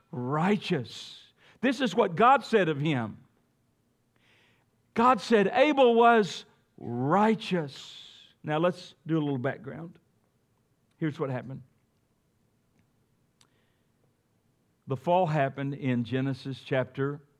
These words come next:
three. Man separated from holy God and brought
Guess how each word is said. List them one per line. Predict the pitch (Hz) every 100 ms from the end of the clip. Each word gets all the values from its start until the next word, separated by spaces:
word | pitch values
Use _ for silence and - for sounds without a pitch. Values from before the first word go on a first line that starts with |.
| _ _ _ _ _
three. | - 113 123 - _ _ _ _ _ _ _ _ _ _ _ _ _
Man | - 127 139 156 165
separated | - 151 131 135 139 135
from | 135 123
holy | 123 135 139
God | 123 117 113 98 - _ _ _ _ _ _ _ -
and | 117
brought | 113 123 127 -